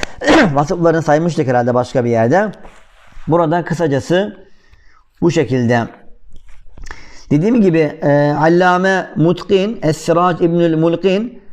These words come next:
o da şerhinde işte Havva annemizden Musa Aleyhisselam'ın annesi de ne yapmıştır? Bu söylediğimiz kadından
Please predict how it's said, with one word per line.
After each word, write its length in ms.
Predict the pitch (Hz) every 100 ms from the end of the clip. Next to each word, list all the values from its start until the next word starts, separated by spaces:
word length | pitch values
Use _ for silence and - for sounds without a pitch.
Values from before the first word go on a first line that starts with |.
| -
o 120 | 160
da 100 | 180
şerhinde 600 | 175 175 170 165 180 190
işte 420 | 151 - 170 220 233 - - -
Havva 380 | 151 160 170
annemizden 840 | 180 170 170 196 156 160 214 247 - -
Musa 320 | 143 165 180
Aleyhisselam'ın 480 | 165 - 156 151 151
annesi 460 | 156 165 165 175
de 180 | 151 147
ne 40 |
yapmıştır? 600 | 175 165 135 - 190 196 - - - - - 147
Bu 340 | 151 175 160
söylediğimiz 840 | 120 175 180 160 156 147 175 151
kadından 720 | - 156 165 175 170 170 247